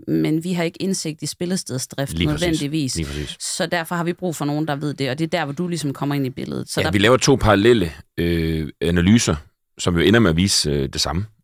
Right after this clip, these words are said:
Speaker 2: Men vi laver dem, øh, uafhængigt af hinanden. Og det, der jeg konkret undersøger, det er jo fordi, at, øh, Tobakken på det tidspunkt har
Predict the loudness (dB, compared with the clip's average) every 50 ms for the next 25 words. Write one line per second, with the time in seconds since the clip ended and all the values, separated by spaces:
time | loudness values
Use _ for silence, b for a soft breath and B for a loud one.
0 | _ _ _ -2 0 0 0 0 0 2 2 4 2 2 2 0 -2 -2 -2 -2
1 | -2 -2 -2 0 0 0 0 0 -2 -2 -2 -4 -4 -6 -6 -6 -8 -8 -6 -4
2 | -4 -2 -2 -2 -4 -4 _ -4 -2 -2 -2 -2 -4 -4 -4 -2 -2 -2 -2 -2
3 | -4 -4 -2 -2 -2 -2 -4 -2 -4 -4 -6 _ _ -6 -4 -2 -2 -2 -2 -2
4 | -4 -6 -8 -8 -8 -8 -10 -8 -8 -10 -8 -6 -6 -6 -6 _ _ _ _ _
5 | _ -6 -6 -4 -6 -6 -8 -10 -8 -2 0 0 0 0 -2 -4 -6 -6 -6 -4
6 | -6 -6 -6 -4 -6 -6 -6 -4 -4 -6 -6